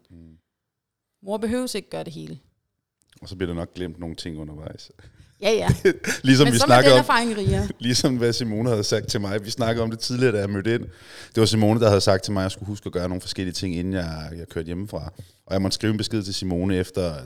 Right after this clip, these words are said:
Speaker 1: lad lige da være kørt hjemmefra. "Skat, jeg håber altså, at jeg huskede det hele, for jeg kan virkelig ikke huske, hvad det var, jeg
Speaker 2: Nej.
Speaker 1: skulle." <laughs> Og det er sådan, er det nogle gange med vi mænd. Jeg tror også, kvinder gør det samme.
Speaker 2: Ja.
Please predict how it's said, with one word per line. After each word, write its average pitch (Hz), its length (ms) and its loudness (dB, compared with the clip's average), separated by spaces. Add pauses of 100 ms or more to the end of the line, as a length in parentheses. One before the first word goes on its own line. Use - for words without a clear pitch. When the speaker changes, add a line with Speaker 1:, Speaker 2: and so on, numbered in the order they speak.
Speaker 1:
lad 90 160 -2
lige 110 180 -4
da 101 80 4
være 85 120 0
kørt 82 180 -8
hjemmefra. 90 340 -6 (380)
"Skat, 82 280 -8
jeg 82 100 -6
håber 104 220 4
altså, 87 160 -2
at - 20 -2
jeg 82 80 -2
huskede 95 300 -4
det 87 100 -4
hele, 85 160 -4
for 95 80 -6
jeg 85 80 -4
kan 85 100 -8
virkelig 87 220 -4
ikke 85 100 -8
huske, 101 200 -8
hvad 90 80 -4
det 78 80 -4
var, 73 60 -8
jeg 82 80 -6
Speaker 2:
Nej. 90 240 -4
Speaker 1:
skulle." - 20 -10 (680)
<laughs> - 600 -12
Og - 100 -2
det 208 180 12
er 170 40 8
sådan, 196 180 2
er 165 100 8
det 185 200 6
nogle 156 160 4
gange 127 140 4
med 147 80 4
vi 120 100 2
mænd. 110 260 4
Jeg 95 100 0
tror 92 160 -2
også, - 160 -6
kvinder 78 260 -12
gør - 120 -12 (160)
det - 100 -18
samme. - 160 -12
Speaker 2:
Ja. - 120 -10